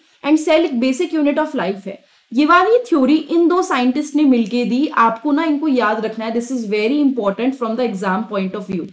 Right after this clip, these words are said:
Exam में जरूर पूछा जाता है ये सब कुछ, तो इसका आपको ध्यान रखना है। The cell theory was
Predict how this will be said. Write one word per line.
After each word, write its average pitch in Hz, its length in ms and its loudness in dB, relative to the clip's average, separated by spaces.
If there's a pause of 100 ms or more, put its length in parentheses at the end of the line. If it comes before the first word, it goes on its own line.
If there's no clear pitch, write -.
(240)
Exam 240 360 2
में 277 100 2
जरूर 254 280 2
पूछा 247 320 -4
जाता 220 280 -2
है 220 120 0
ये 226 60 -4
सब 226 220 -8
कुछ, 302 200 -8
तो 285 60 -2
इसका 247 260 -4
आपको 226 240 -2
ध्यान 190 280 -2
रखना 185 280 -12
है। - 200 -18 (420)
The 262 180 2
cell 392 280 0
theory 359 280 2
was 370 120 -2